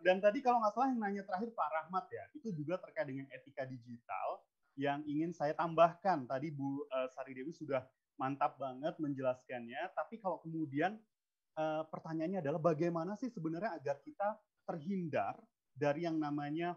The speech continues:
hoax atau berita bohong? Saya punya rumus sedikit yang sebenarnya ini mungkin sudah banyak yang menyampaikan, tapi ini menjadi pegangan saya. Rumus itu adalah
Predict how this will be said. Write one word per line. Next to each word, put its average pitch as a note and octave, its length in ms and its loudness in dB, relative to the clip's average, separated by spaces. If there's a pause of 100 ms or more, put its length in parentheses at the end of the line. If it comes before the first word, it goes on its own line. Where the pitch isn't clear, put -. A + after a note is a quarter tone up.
(120)
hoax - 320 2
atau C3+ 240 -8
berita B2+ 320 -4
bohong? B2 400 -2 (420)
Saya F#3+ 480 2 (160)
punya E3+ 320 0
rumus E3+ 320 -4
sedikit D3+ 480 -10
yang D#3+ 160 -2
sebenarnya C#3+ 480 -4
ini F#3 160 -2 (320)
mungkin D#3+ 320 -2
sudah D3 160 2
banyak C3 480 2
yang B2+ 160 -4
menyampaikan, B2 800 -6
tapi C#3+ 320 -4
ini F3+ 240 -4
menjadi C3 240 -6
pegangan C3 480 -2
saya. G#2+ 240 -4 (720)
Rumus D#3 320 -2
itu D#3 160 -8
adalah C#3 320 0